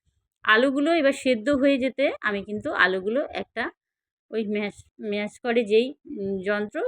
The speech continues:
সেই যন্ত্রের সাহায্যে আমি কিন্তু এটা একটু হাত দিয়ে বা-, মানে গরম ছিল তো তাই হাত দিয়ে করতে পারলাম না, এটা আমি ম্যাশারের সাহায্যে ম্যাশটা করে নিলাম, মানে মি-, একটু মাখিয়ে নিলাম, ম্যাশ করে নিলাম।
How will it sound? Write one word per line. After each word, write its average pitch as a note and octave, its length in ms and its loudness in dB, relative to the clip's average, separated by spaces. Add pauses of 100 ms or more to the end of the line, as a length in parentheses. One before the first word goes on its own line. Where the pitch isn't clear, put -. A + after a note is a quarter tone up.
সেই A3+ 240 -2
যন্ত্রের G3 320 -4
সাহায্যে G3+ 500 -2 (120)
আমি F#3 220 -8
কিন্তু F#3+ 280 -12
এটা G#3 220 -4
একটু G3 300 -8
হাত E3+ 300 -8
দিয়ে G#3 300 -4
বা-, G3+ 340 -8
মানে G3 180 -4
গরম F#3+ 400 -2
ছিল C4 260 -4
তো E4 120 -6
তাই G3+ 220 0
হাত F3+ 240 -2
দিয়ে G#3 220 -2
করতে G#3+ 320 -8
পারলাম F#3 320 -6
না, G#3+ 140 -6 (580)
এটা A3+ 260 2 (220)
আমি G#3 240 -4 (180)
ম্যাশারের G3 440 -4
সাহায্যে G#3 460 -6 (300)
ম্যাশটা G3 400 -8
করে F#3+ 260 -6
নিলাম, G3 280 -4 (600)
মানে F#3 240 -2 (540)
মি-, G#3 400 -6
একটু - 220 -8 (120)
মাখিয়ে F#3+ 440 -4
নিলাম, G#3 300 -2 (1120)
ম্যাশ G#3 240 -4 (100)
করে G3+ 160 -2
নিলাম। F#3 300 -2